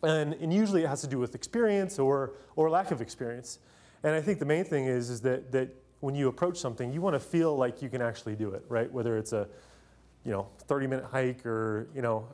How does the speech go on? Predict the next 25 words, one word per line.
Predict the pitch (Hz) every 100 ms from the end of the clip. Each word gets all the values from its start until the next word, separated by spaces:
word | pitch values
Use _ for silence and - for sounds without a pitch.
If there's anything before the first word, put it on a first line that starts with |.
| -
uh, | 131 117 110
running | 110 139 127
after | 127 120 127
your |
grandchildren | 110 147 139 - 143 127 131 127 120 - - -
or | 139 143 147
what, | 156 202
whatever | 185 196 180
that | 147
may | 123 120
be. | 107 90 - - _ _ _ - - - - - - -
Now, | 165 165 165 147 - - - _ _ _ _ _ _
the | -
problem | - 240 185 139
is, | 139 135 127
is | 123 120 - - - -
all | 185
the | 196
things | 180 156
that | 147
people | 147 160 143
are | 127
trying | 123 143
to | 127
do | 110 123 160